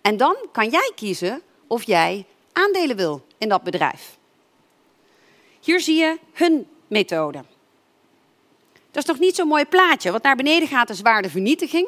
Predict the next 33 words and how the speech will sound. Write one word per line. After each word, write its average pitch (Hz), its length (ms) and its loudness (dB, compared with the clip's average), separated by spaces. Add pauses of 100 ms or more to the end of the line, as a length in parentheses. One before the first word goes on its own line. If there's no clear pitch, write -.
(120)
en 277 80 -6
wat 269 100 -2
naar 247 120 0
boven 294 300 2
gaat 311 180 -2
is 277 80 -10
niet 277 180 -4
heel 277 160 0
heftig. 262 420 -4 (840)
En 294 100 -4
dat 339 160 0
willen 294 180 0
we - 60 -2
afzetten 277 520 -2
tegen 233 380 -2 (100)
andere 370 340 0
mogelijke 214 500 0
aandelen. 147 580 -6 (800)
We 294 120 -4
willen 359 300 2 (160)
waarde 370 400 2
creëren 214 640 -2
met 208 200 -2
ons 165 200 -8
geld. - 380 -2 (760)
We 359 60 -2
zijn 302 200 0
aan 185 80 2
het 180 100 -2
sparen 254 420 0
voor 233 100 -4
die 226 120 -4
toekomst, 285 640 -4